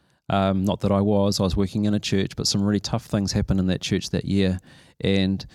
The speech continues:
you know, you think if you're going into ministry that things, that God's gonna really look after you and protect you and, and help things go really well. But, um, in essence, things didn't go really well for a number of different ways.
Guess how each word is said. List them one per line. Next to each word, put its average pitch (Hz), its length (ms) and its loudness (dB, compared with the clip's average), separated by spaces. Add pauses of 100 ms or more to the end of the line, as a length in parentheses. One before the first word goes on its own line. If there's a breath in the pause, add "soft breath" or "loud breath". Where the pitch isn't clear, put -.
(200 loud breath)
you 104 100 2
know, 101 60 4
you 95 140 4
think 104 260 -2
if - 120 0
you're 98 60 -2
going 98 240 2
into 98 180 -2
ministry 98 500 0
that 95 160 -2
things, 98 440 -2
that 104 180 -6
God's 98 260 0
gonna 95 220 0
really 95 200 0
look 95 180 -2
after 98 320 0
you 98 100 0
and 95 160 -2
protect - 420 -4
you 98 120 0
and, 92 260 -2
and 95 100 -2
help 98 200 -4
things 95 180 -2
go 101 160 0
really 95 220 2
well. 101 260 2
But, 98 260 -2 (100)
um, 95 380 0 (300 loud breath)
in 101 120 2
essence, - 380 0
things 95 300 -2
didn't 98 280 -2
go 101 120 0
really 95 200 2
well 95 340 0 (300 loud breath)
for - 100 -2
a - 20 0
number 98 220 0
of - 20 -12
different 90 280 -6
ways. 98 560 0